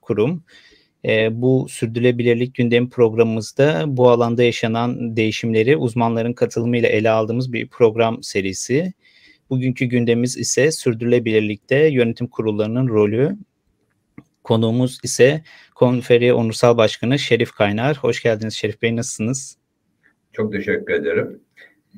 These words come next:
Speaker 2: İlk başta Sürdürülebilirlik Adımları Derneği'ne teşekkür ediyorum. Çünkü beni çağırdınız. Ayrıca bugün de bu yayını izleyen kişilere de teşekkür ediyorum.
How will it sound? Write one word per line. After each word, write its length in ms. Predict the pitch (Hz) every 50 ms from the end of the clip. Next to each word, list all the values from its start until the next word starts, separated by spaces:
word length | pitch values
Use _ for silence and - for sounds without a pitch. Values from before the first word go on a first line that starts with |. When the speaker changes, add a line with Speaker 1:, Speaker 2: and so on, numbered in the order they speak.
| - -
Speaker 2:
İlk 220 | 113 110 113 -
başta 440 | 117 113 110 - - 147 151 151 - - -
Sürdürülebilirlik 1200 | _ _ - - 98 98 95 98 98 95 98 104 110 107 95 95 92 95 98 101 98 101 117 127 - - - -
Adımları 600 | 107 - 98 98 95 95 101 107 113 110 92 87
Derneği'ne 760 | 90 87 87 85 85 87 82 80 82 95 135 185 202 - - - _ _ _
teşekkür 440 | - 98 101 - 98 101 - 117 104
ediyorum. 480 | 85 73 71 73 71 - 104 - - - -
Çünkü 240 | 107 98 95 - -
beni 200 | 87 90 90 87
çağırdınız. 680 | - 87 78 78 76 73 73 73 69 - - - - _ _ _ _ _ _ _ _ _
Ayrıca 600 | - 113 123 127 120 107 95 92 113 113 107 101
bugün 340 | 113 120 117 120 113 98 92
de 320 | 101 101 95 80 - - - _ _
bu 160 | - 101 117
yayını 640 | 110 104 104 104 104 104 104 107 104 98 - - - _ _
izleyen 680 | - 95 95 87 85 85 98 101 107 107 98 - - - _ _ _ _ _
kişilere 560 | - 95 98 - 101 98 107 107 107 107 95
de 100 | 82 73
teşekkür 500 | - 73 71 - 73 71 - - - 71
ediyorum. 540 | 69 67 64 69 69 71 71 71 - -